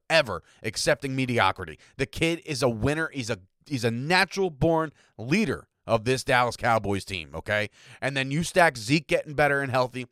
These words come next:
You stack Tony Pollard doing what he does each and every week, slicing and dicing up those, those defenses, and then the best three trio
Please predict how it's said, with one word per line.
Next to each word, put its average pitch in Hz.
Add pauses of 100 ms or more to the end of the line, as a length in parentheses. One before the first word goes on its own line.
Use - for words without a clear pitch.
(120)
You 170
stack 156 (220)
Tony 190
Pollard 151 (280)
doing 151
what 135
he 165
does 143 (180)
each 190
and 147
every 147
week, 147 (140)
slicing 180
and 131
dicing 147
up 143
those, 135
those 120
defenses, 123 (240)
and 113
then 127
the 113
best 151
three 135
trio 123